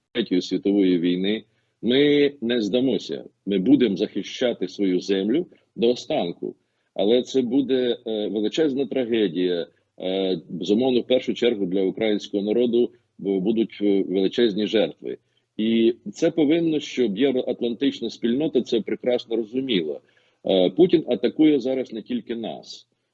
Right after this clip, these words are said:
Е, йому, зрозуміло, потрібно навіть демографічно, е, е,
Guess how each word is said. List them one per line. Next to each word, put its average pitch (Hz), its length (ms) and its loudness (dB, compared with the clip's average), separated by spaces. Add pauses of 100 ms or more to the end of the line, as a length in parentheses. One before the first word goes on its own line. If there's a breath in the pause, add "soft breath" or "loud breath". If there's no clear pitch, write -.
(200)
Е, 98 440 -2
йому, 147 260 2
зрозуміло, 143 640 2
потрібно 117 540 -2
навіть 117 360 -2
демографічно, 120 1080 -2 (400)
е, 101 80 -4
е, 101 920 0